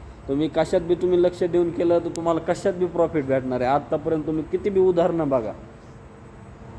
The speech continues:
असं नाही की, "ओ, ह्याच्यातच पैसे भेटू शकतात." तुम्ही एखाद्या कल्पना, नवनवीन, थोडा वेळ जाऊन द्या, काय नाही, पैसे कमवाय काय लागत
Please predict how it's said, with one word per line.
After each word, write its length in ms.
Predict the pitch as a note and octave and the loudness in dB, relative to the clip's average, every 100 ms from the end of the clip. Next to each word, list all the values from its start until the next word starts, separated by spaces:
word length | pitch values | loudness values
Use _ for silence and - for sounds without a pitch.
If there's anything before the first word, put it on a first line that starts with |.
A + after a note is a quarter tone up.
| - - - A#2+ | -16 -16 -4 0
असं 200 | C#3 D#3+ | 2 2
नाही 160 | E3 E3+ | 2 2
की, 120 | F3 | 2
"ओ, 560 | E3 D#3+ D3+ D3 C#3 | 4 4 4 4 2
ह्याच्यातच 760 | C3 - D#3 D3 D3 E3 D#3 E3 D#3 D3+ | 2 -2 -4 -2 0 -2 -2 0 0 2
पैसे 300 | D#3+ D3+ D#3 | 0 0 -2
भेटू 260 | D3 C#3 | -4 -4
शकतात." 320 | C3+ B2 G#2+ G#2 - - - - | -6 -6 -6 -10 -10 -16 -16 -6
तुम्ही 200 | C3+ D3+ | 0 2
एखाद्या 380 | D#3+ D#3 D3+ D#3 | 2 2 0 -2
कल्पना, 600 | - E3 E3 D#3+ D#3+ D#3 - - B2+ | -2 -4 -2 -4 -2 -4 -6 -10 -2
नवनवीन, 600 | C#3+ D#3+ D#3+ D#3+ D#3 C#3+ - C#3+ | 0 0 0 0 -2 -4 -8 0
थोडा 180 | D#3 | 4
वेळ 280 | E3+ E3+ F#3 | 4 4 4
जाऊन 300 | F3 E3+ D#3+ | 4 2 2
द्या, 140 | D3 A#2+ - - - - - | 0 -2 -6 -18 -20 -12 2
काय 160 | E3 | 2
नाही, 180 | E3 D#3+ | 4 0
पैसे 340 | C#3+ D#3 D3+ D#3+ | 0 -2 -2 -4
कमवाय 340 | D#3 D#3 D#3+ | -4 -2 -4
काय 160 | C#3+ E3 | 0 0
लागत 340 | D#3+ D3+ D3 | 0 0 -2